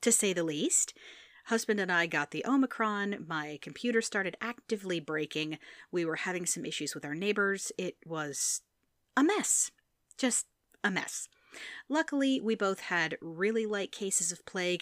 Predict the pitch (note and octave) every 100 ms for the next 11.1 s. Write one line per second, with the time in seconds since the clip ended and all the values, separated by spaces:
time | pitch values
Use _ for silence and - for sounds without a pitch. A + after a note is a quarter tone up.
0 | - E3+ E3+ G3+ D#3+ E3+ F#3 D#3 D#3+ -
1 | - - - D3+ E3 A3+ D3 C3 - -
2 | - - - - - - - - E3+ D#3
3 | D#3 D#3 _ - G3+ F#3+ E3+ E3+ D#3 D3
4 | - _ _ _ _ - D3+ C#3 D#3 D#3
5 | - D#3 - - D#4 D4+ B3+ - - -
6 | - _ _ _ G#3 G#3+ A3 A3 F#3+ G#3
7 | G3+ E3+ D#3 D#3 D#3 D#3 A#2+ D3 C#3+ -
8 | D#3 C#3+ C#4 C4+ C4 B3+ - G#3 A3 A3
9 | G3+ F#3+ F#3 F3+ E3+ D#3+ E3+ - G#3 F#3+
10 | F3+ - F4 E4+ - C#4 - B3+ D4+ A#3+
11 | -